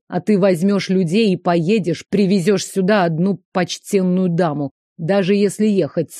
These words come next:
не захочет, всё одно привезёшь. И будешь вежлив, почтителен, как со своей матушкой". Первецов прижал к ноздре оттопыренный мизинчик и чихнул, что, надо полагать, было согласием.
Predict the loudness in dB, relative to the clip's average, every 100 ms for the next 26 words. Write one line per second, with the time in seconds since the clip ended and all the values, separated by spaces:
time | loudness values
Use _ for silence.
0 | -4 -2 0 -2 0 -2 -2 -6 -10 -4
1 | 0 0 0 0 0 0 0 -2 -4 -12
2 | _ _ -4 -2 0 0 2 2 2 0
3 | 2 0 0 0 0 0 -2 -2 -4 -2
4 | 0 0 0 -4 _ _ -6 -4 -2 -4
5 | 0 0 2 2 4 2 0 -4 -8 -8
6 | -6 -8 -8 _ _ _ _ _ -4 -2
7 | -2 -4 -4 -2 -2 0 -2 -2 -4 -6
8 | -6 -4 -4 -2 -2 -2 -6 -10 -6 -4
9 | 0 0 0 0 0 0 -2 -2 -4 -4
10 | -4 -10 -4 -4 -4 -6 _ _ -16 -4
11 | 0 0 0 0 0 0 0 0 0 0
12 | 0 -2 -4 -2 -2 -4 -6 -8 -8